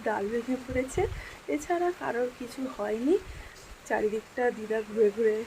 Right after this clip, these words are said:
দাদু ঘুরে ঘুরে দেখে এসেছে। তো আমি এখনও যাইনি, সকাল থেকে বৃষ্টি হচ্ছে প্রচণ্ড, মা বাবা কাজে চলে গেছে। আর দেখি বেলার দিকে পারলে একটু যাব, গিয়ে রাস্তার দিকে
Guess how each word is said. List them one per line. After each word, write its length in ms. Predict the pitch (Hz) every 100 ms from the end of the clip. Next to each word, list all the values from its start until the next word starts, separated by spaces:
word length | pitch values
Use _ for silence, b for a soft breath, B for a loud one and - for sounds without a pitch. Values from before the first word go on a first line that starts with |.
| - -
দাদু 240 | 208 202 214
ঘুরে 220 | 208 220 202
ঘুরে 200 | 220 214
দেখে 300 | 196 185 233 226
এসেছে। 300 | 214 226 - 277
তো 40 | 226
আমি 200 | 208 208
এখনও 280 | 214 - 262 240
যাইনি, 340 | 208 233 254 302 B B B -
সকাল 260 | 240 226 247 262
থেকে 200 | 269 277 214
বৃষ্টি 340 | 233 269 -
হচ্ছে 240 | 285 285 277 277
প্রচণ্ড, 400 | 226 - 240 247 302 320 -
মা 160 | 220 214 208
বাবা 220 | 214 214 214
কাজে 260 | 208 196 202
চলে 220 | 226 214
গেছে। 360 | 214 233 220 - 339 B B B B - - - 226
আর 140 | 202 202 208 - - - - - - - - - - - - - - -
দেখি 300 | - 285 285 359 -
বেলার 260 | 233 233 226
দিকে 200 | 247 262 269
পারলে 260 | 240 226 233
একটু 180 | 226 240 214
যাব, 180 | 214 208 349 - - - -
গিয়ে 200 | 202 220
রাস্তার 380 | 214 208 - 226 190
দিকে 180 | 208